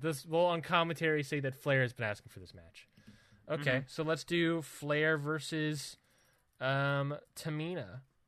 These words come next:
Speaker 1: uh, in a match.
Speaker 2: Round two.
Speaker 1: You going with, put 'em in two already?
Speaker 2: No, I, Flair versus Tamina round two.
Speaker 1: Oh, I s-, my mistake, my mistake, my
Speaker 2: <laughs>
Speaker 1: fault. Okay, Flair versus Tamina. Well,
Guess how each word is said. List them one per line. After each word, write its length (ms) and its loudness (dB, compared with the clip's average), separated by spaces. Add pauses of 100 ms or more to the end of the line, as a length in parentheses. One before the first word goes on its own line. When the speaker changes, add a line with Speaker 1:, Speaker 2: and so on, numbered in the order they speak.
Speaker 1:
uh, 60 -10 (200)
in 80 -12
a 40 -12
match. 120 -14
Speaker 2:
Round 520 -2 (100)
two. 500 -8 (1120)
Speaker 1:
You 80 -8
going 180 0
with, 300 -8
put 140 -4
'em 80 0
in 100 0
two 300 0
already? 400 0 (680)
Speaker 2:
No, 420 10
I, 200 0 (300)
Flair 300 8
versus 300 6
Tamina 420 -2
round 320 -2
two. 300 -8 (280)
Speaker 1:
Oh, 200 0
I 80 -4
s-, 200 -8
my 140 -10
mistake, 400 -6
my 80 -12
mistake, 400 -10
my 80 -2
Speaker 2:
<laughs> 60 2
Speaker 1:
fault. 160 2 (1080)
Okay, 300 0
Flair 320 0
versus 220 -4
Tamina. 180 -6
Well, 260 2